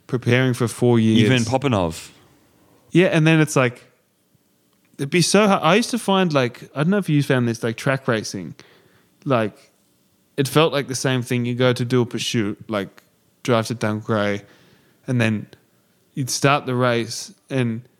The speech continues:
Speaker 1: it was almost like, s-, like, out of body, like, surreal, because you're, like,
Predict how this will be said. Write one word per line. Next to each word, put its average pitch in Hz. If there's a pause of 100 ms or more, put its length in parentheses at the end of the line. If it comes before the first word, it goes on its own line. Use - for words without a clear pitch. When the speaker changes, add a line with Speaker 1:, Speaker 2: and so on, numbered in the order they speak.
(800)
Speaker 1:
it 143
was 135
almost 156
like, 117 (600)
s-, -
like, 110
out 110
of 104
body, 104
like, 104
surreal, 107 (120)
because 117
you're, 117
like, 104